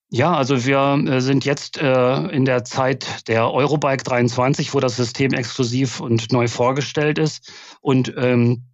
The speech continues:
dort sind halt schon die ersten Testräder am Start. Die, alle Marken haben ihre, äh, Serienproduktion in den Startlöchern. Und wir werden noch dieses Jahr, also in zwanzig dreiundzwanzig, äh, erste Räder, äh, ähm, ja, in den Läden sehen.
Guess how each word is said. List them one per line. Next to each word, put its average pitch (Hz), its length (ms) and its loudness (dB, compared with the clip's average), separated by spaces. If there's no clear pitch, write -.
dort 123 300 0
sind 139 220 0
halt 123 240 -2
schon 131 140 2
die 123 100 -2
ersten 127 300 -2
Testräder 135 560 -2
am 120 140 2
Start. 135 640 -2
Die, 127 180 -10
alle 135 220 -2
Marken 127 420 2
haben 127 160 2
ihre, 123 440 2
äh, 123 580 0
Serienproduktion 131 1300 0
in 131 120 2
den 127 100 4
Startlöchern. 151 840 0
Und 120 180 2
wir 123 160 0
werden 131 380 2
noch 123 180 0
dieses 165 420 -2
Jahr, 131 240 0
also 113 200 0
in 143 280 2
zwanzig 127 380 -2
dreiundzwanzig, 123 840 0
äh, 127 200 -2
erste 135 440 -2
Räder, 131 880 0
äh, - 40 -12
ähm, 117 480 2
ja, 131 180 2
in 127 120 2
den 113 160 4
Läden 143 280 2
sehen. 117 380 0